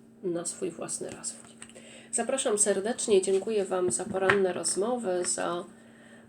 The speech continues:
e, miłe wiadomości. Zapraszam serdecznie na codzienne konkursy. Codziennie mam do wygrania voucher piętnaście funtów, a dzisiaj zamawiacie analizę związku. E, pytacie się,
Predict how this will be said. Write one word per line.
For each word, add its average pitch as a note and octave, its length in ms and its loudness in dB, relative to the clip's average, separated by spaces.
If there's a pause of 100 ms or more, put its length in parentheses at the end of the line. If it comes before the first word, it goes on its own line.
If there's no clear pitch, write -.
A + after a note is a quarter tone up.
(160)
e, F#3 260 -2
miłe G3 300 4
wiadomości. F#3+ 1040 2 (100)
Zapraszam F#3 680 -2 (120)
serdecznie F#3 640 2
na F3 100 4
codzienne F3 480 4
konkursy. G3 680 0 (500)
Codziennie F4 360 6
mam B3 200 4
do A#3 100 2
wygrania G3+ 440 4
voucher F#3 420 2
piętnaście F#3 460 -4
funtów, F#3+ 520 -2 (360)
a F3+ 60 -4
dzisiaj F3 320 -2
zamawiacie E3+ 680 0
analizę F#3+ 580 0
związku. E3+ 760 -2 (540)
E, F3 480 0
pytacie F#3+ 440 -4
się, F3+ 460 0